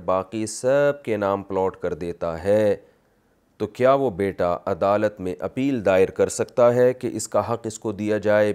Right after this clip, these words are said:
बिनते अजमल बहावल नगर से? अगर बाप ने ये काम बीमारी में किया और ऐसी बीमारी जिस बीमारी में उसकी डेथ हो गई, तो फिर बाप का ये तसर्रुफ़ कलअदम समझा जाएगा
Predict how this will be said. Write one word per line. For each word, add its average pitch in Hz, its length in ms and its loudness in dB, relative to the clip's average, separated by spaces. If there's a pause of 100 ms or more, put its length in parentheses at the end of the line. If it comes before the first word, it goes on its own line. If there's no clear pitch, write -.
(100)
बिनते 110 420 -6
अजमल 104 420 -4
बहावल 92 520 -2
नगर 87 200 -2
से? - 200 -12 (1400)
अगर 139 260 -4
बाप 113 440 2
ने 135 160 -4
ये 120 200 -4
काम 120 400 -4
बीमारी 101 460 -4
में 104 140 -4
किया 78 340 -12 (420)
और 98 260 -8
ऐसी 127 300 -2
बीमारी 117 480 -2
जिस 123 240 -8
बीमारी 110 380 -2
में 143 120 -2
उसकी 127 300 -6
डेथ 123 320 0
हो 101 100 -2
गई, 82 200 -10 (1160)
तो 113 60 -12
फिर 160 240 -4
बाप 131 320 2
का 156 60 2
ये 135 160 -2
तसर्रुफ़ 127 540 -2
कलअदम 107 420 -2
समझा 95 360 -8
जाएगा 95 440 -4